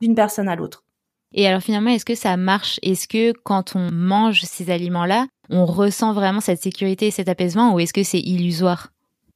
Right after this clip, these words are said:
Speaker 1: Alors j'ai envie de te dire, c'est réel, hein. Sur le moment, c'est réel. Sur le moment, t'as un vrai apaisement. Euh, d'ailleurs, la gestuelle, c'est un petit peu comme la gestuelle de, de la cigarette, en fait, hein. Tu prends l'aliment, tu le portes à ta bouche,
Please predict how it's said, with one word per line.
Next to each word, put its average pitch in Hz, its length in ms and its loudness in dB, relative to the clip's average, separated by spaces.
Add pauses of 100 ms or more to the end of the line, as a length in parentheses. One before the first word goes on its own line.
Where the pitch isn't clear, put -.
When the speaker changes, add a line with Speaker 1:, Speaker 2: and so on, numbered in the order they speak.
(200)
Speaker 1:
Alors 185 200 2
j'ai 180 100 2
envie 185 180 2
de 185 60 -12
te - 80 0
dire, 202 180 0
c'est 190 140 -4
réel, 190 320 0
hein. 247 100 -4 (200)
Sur - 180 0
le 175 60 0
moment, 175 240 2
c'est 240 160 -6
réel. 214 340 -6
Sur - 200 -4
le 170 60 -4
moment, 190 200 0
t'as 220 160 -4
un 160 240 -4
vrai 233 240 0
apaisement. 269 480 0 (400)
Euh, 196 100 6
d'ailleurs, 214 300 6
la 233 120 6
gestuelle, 202 360 2
c'est 254 100 0
un 185 80 2
petit 185 180 -4
peu 240 140 0
comme 226 180 2
la 185 120 2
gestuelle 185 420 2
de, 175 320 0 (400)
de 190 80 -2
la 180 100 0
cigarette, 214 520 0
en 196 80 -2
fait, 185 240 -8
hein. 190 180 -4
Tu - 160 -20
prends - 220 -4
l'aliment, 208 520 4
tu 285 140 -2
le 190 100 -2
portes - 280 -8
à 180 100 -4
ta 180 200 -2
bouche, 285 500 0